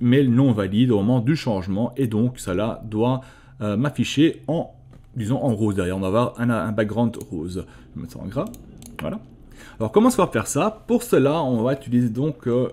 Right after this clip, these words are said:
le déclencheur, donc le trigger on edit. Alors le trigger on edit, je vais le placer ici dedans et je vais vous expliquer ce qui va se passer dans ce trigger, donc dans ce déclencheur.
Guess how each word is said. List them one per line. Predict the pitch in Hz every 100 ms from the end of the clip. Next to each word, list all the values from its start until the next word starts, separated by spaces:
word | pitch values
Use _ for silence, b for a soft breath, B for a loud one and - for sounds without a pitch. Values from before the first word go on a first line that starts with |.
| 104
le | 104 107 123 139 123
déclencheur, | 135 135 107 - 127
donc | 117 110
le | 107
trigger | - 110 127 123 -
on | 151 160 143 -
edit. | 139 120 117 113 - - - - - - - - - - - - -
Alors | - 90
le | 120 127
trigger | 139 123 110
on | 123 107
edit, | 101 104
je | 104 127
vais | 117 95
le | 117 139
placer | 123 90 -
ici | 80 -
dedans | 87 98 113 b b b b b b b
et | 101
je | 92
vais |
vous | 101
expliquer | - - - 214 -
ce | -
qui | - 190
va | 127
se | -
passer | 92 - 110
dans | 92 101 131 120
ce | - 113 - _
trigger, | - 98 107
donc | 98 90
dans | 104
ce | -
déclencheur. | 101 104 82 78 -